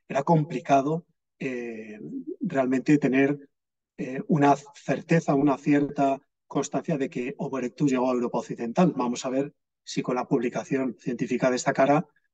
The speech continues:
pues que me imagino que no tardará demasiado, eh, esta, eh, charla se hará obsoleta inmediatamente, se autodestruirá y, eh, conoceremos a, a cambio, eh, lo, lo importante que es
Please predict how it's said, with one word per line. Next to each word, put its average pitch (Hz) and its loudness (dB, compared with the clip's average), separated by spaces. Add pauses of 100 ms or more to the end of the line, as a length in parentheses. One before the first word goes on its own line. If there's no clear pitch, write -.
(240)
pues 113 -4
que 104 -8
me 151 -6
imagino 127 -4
que 131 0
no 139 4
tardará 131 0
demasiado, 139 2 (540)
eh, 117 -2 (340)
esta, 135 2 (600)
eh, 131 -6
charla 165 4
se - -4
hará 131 4
obsoleta 156 4
inmediatamente, 175 4
se - -12
autodestruirá 151 0 (460)
y, 147 -4
eh, 127 -10
conoceremos 147 0
a, 139 -2
a 151 -12
cambio, 156 0
eh, 139 -8
lo, 139 -6
lo 127 -8
importante 143 0
que 131 -2
es 175 -2